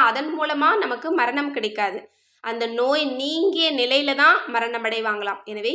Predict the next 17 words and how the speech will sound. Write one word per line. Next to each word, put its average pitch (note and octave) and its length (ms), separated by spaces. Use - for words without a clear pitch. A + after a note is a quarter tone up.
இதையும் A#3+ 380
நீங்க A#3 260
முயற்சி A3+ 360
பண்ணி G#3+ 240
பாருங்க. G3+ 340
அடுத்தது, A#3 480
செல்வாக்கு D#4+ 760
பெற. A#3+ 300
இரவிலும் D#4+ 580
பகலிலும் C#4 540
ஆயத்துல் C#4+ 420
குர்சியை D4+ 360
ஒருவன் C4 340
ஆயிரம் D4 480
முறை B3 240
ஓதினால், A#3 500
இப்படி C4+ 300